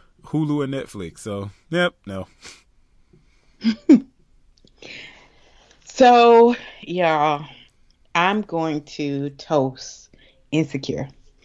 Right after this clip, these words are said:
Speaker 2: Now, Insecure this season has been building. Um, it hasn't been, like I was telling Randall b-, before we got on air,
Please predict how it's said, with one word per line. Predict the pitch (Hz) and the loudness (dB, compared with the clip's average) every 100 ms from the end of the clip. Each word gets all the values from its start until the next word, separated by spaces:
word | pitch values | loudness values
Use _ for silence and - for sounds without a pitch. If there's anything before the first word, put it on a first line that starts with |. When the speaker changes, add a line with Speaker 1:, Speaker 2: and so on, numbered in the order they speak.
| - - - - | -20 -20 -20 -2
Speaker 2:
Now, | 156 147 | 0 4
Insecure | 214 240 254 - 226 | 2 2 0 4 4
this | 185 175 170 | 4 0 0
season | 165 156 147 143 135 135 147 | 0 0 0 0 -2 -8 -6
has | 170 185 180 147 | 0 4 2 0
been | 143 156 147 131 | -2 0 0 -2
building. | - 143 143 147 147 165 165 - - _ | 0 2 2 2 0 0 -2 -4 -10 _
Um, | 151 156 143 135 | 2 4 2 2
it | - 156 | 2 2
hasn't | 156 156 156 131 | 0 0 0 0
been, | 139 139 135 | 2 2 2
like | 139 | 2
I | 139 | 0
was | 135 | 0
telling | 143 139 131 | -2 -2 0
Randall | 131 123 123 | 0 0 -2
b-, | 123 - - - | -4 -4 -6 -4
before | 143 139 151 | -2 2 4
we | 139 | 4
got | 131 120 | 4 2
on | 123 - | 0 0
air, | 131 127 | 2 2